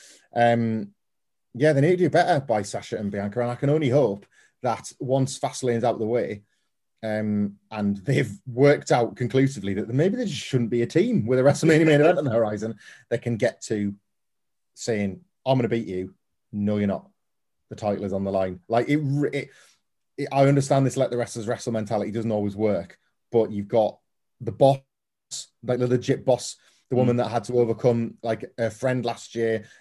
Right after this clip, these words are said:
Speaker 1: the Hell in a Cell survivor, the long-standing champion, having never been able to keep a belt, versus this E S T super athlete, a challenge of which she's never faced before.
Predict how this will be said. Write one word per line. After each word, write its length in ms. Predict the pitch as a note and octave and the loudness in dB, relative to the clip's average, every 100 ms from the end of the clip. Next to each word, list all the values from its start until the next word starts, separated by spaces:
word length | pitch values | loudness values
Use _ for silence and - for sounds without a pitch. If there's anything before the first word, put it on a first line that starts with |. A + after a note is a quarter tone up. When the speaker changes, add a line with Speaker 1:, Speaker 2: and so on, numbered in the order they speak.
| - | -6
Speaker 1:
the 80 | |
Hell 140 | G#2 C#3 | 0 2
in 80 | C3 | 2
a 40 | |
Cell 220 | - C3 | 0 0
survivor, 520 | B2+ A#2+ A#2 A#2+ A2+ | -2 -2 0 2 0
the 100 | A2 | 0
long-standing 560 | G#2+ C#3 C3+ C3 A#2+ A#2 | 2 2 0 -2 -4 -4
champion, 340 | B2+ A#2+ A#2+ | -4 -4 -4
having 220 | A2 A2 A2 | -4 -4 -4
never 140 | A#2 | -4
been 100 | A#2 | -2
able 140 | A#2 | -2
to 60 | G#2 | -4
keep 180 | A#2 G#2+ | -8 -6
a 40 | |
belt, 300 | G#2+ G#2 G2+ _ _ _ - | -4 -4 -6 _ _ _ -4
versus 460 | A#2+ A2+ - G#2 | 0 0 0 -8
this 220 | A2 - | -10 -8
E 120 | B2+ A2 | -4 -4
S 160 | - | -6
T 340 | - A2+ G#2 G2+ _ | -8 -6 -6 -10 _
super 380 | - A2+ G2+ | -6 -6 -4
athlete, 380 | A2+ - G#2+ G#2+ | -4 -4 -8 -8
a 40 | G#2 | -8
challenge 340 | A#2 A2+ G2+ | -6 -4 -4
of 80 | G2+ | -6
which 160 | A2 | -8
she's 200 | - G#2+ | -8 -8
never 180 | G#2 G2+ | -6 -8
faced 300 | G2 G#2 G2+ | -6 -8 -8
before. 400 | G2 - G#2 G2+ | -10 -6 -4 -4